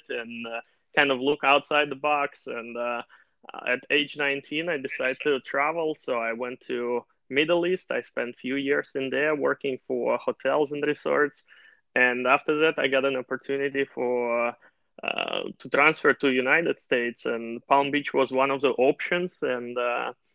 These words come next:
that's what I choose, and never regret it since.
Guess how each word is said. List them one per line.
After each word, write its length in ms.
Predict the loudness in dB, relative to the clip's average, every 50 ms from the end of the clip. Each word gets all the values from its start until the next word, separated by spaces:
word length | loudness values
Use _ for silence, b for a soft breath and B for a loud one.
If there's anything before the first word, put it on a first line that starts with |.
| _ _ _
that's 240 | 4 4 4 4 4
what 140 | 2 4 4
I 120 | 4 2
choose, 420 | 2 -2 -4 -4 -4 -6 -8 -10
and 320 | -8 -8 -8 -8 -12 -14 -16 _ _ _ _ _
never 240 | 2 2 6 6 6
regret 360 | 6 6 6 4 4 4 4
it 140 | 2 -2 -4
since. 460 | -6 -4 -4 -4 -6 -10 _ _